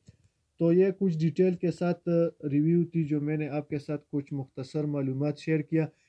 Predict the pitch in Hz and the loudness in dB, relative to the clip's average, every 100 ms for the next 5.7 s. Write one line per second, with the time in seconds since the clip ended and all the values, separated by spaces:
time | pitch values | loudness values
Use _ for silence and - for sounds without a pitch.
0 | - 185 185 - 165 135 165 190 190 175 | 0 2 2 0 2 6 6 6 4 0
1 | - 170 165 180 185 - 160 156 160 165 | -2 0 6 8 6 4 0 2 2 2
2 | 156 165 165 156 147 147 160 - 160 151 | 2 4 2 2 2 2 0 2 0 2
3 | 156 170 165 160 - 151 147 156 160 147 | 4 4 2 -2 -2 0 2 2 2 0
4 | 156 147 151 156 151 - 165 175 151 160 | -2 0 2 2 0 2 2 4 4 4
5 | 160 147 151 156 160 160 156 | 4 4 2 2 2 2 0